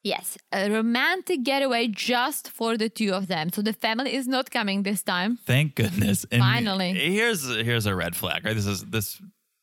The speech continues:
Speaker 2: season, this franchise should be renamed to ninety Red Flags. But
Speaker 1: <laughs>
Speaker 2: Mike's like, "I wanna get to know Jimena better because I plan on marrying her."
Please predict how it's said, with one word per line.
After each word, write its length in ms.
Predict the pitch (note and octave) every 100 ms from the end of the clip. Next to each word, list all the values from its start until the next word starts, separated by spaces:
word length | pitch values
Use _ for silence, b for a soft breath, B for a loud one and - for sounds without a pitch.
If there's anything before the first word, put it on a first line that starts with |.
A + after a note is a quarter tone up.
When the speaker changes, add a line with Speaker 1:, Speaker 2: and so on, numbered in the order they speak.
| _ -
Speaker 2:
season, 420 | - A#2+ A2+ G#2+
this 180 | G2+ -
franchise 440 | G#2+ G#2+ G2 F#2+
should 160 | - F#2
be 120 | F2+
renamed 500 | F#2+ F#2+ F#2+ G2 F#2+
to 220 | F2+ E2+
ninety 420 | F2 G2 G2+ F#2+ F2
Red 200 | F#2 F2
Flags. 420 | G#2+ F#2+ E2 - - B B
But 220 | G2 A2 - E4 E4+ F4+ F4+ - -
Speaker 1:
<laughs> 640 | - C#4+ - - C5+ D5+
Speaker 2:
Mike's 240 | C#5+ E3 D3
like, 200 | C#3+ A#2 - -
"I 80 |
wanna 240 | C#3+ F3 G3
get 200 | E3 C#3+
to 380 | D3 C3 A#2+ -
know 320 | A2+ A#2 A#2
Jimena 500 | A2+ G#2 G#2+ A2+ G2
better 400 | F2+ E2+ E2 - -
because 320 | A2+ G#2 A#2
I 80 | A2
plan 340 | G#2+ C3 C3+ B2+
on 240 | G#2 F#2
marrying 560 | G2+ G#2 G2 C2 A1 G#1
her." 280 | - -